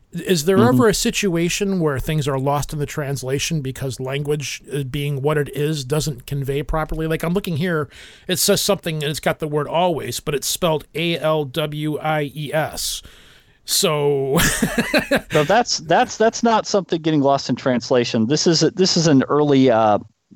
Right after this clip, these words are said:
Speaker 2: modern, I think this is probably from the s-, something like the sixteen fifty-five edition, most
Speaker 1: Okay.
Speaker 2: likely, where spelling, spelling hadn't been standardized yet.
Speaker 1: Okay.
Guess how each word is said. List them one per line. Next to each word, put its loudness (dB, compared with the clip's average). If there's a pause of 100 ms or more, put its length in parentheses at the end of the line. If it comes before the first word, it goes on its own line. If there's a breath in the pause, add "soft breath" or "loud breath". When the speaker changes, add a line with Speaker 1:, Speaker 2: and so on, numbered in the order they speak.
(120)
Speaker 2:
modern, 2 (460)
I 2
think 0
this 0
is -2
probably 0
from 0
the 2 (380 loud breath)
s-, -12 (240)
something 0
like 0
the -6
sixteen 0
fifty-five 0
edition, 0
most 0
Speaker 1:
Okay. 2
Speaker 2:
likely, 0
where 0
spelling, 2 (200 loud breath)
spelling 4
hadn't 2
been 0
standardized -2
yet. -8 (280)
Speaker 1:
Okay. -6